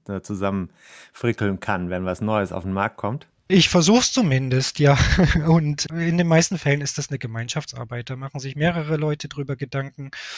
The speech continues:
Speaker 2: Ich bin ja da nicht ganz allein. Und ja, so viele Köche machen dann doch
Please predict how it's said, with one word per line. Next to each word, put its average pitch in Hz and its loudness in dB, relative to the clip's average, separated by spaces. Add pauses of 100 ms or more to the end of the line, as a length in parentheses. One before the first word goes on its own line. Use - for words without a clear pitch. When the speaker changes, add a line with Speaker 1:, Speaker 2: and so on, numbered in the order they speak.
(340)
Speaker 2:
Ich 135 -8
bin 135 -8
ja 135 -2
da 127 -4
nicht 127 -8
ganz 131 -6
allein. 127 -2 (540)
Und 120 -4
ja, 120 -2
so 123 -12
viele 135 -6
Köche 143 -4
machen 151 -6
dann 143 -6
doch - -6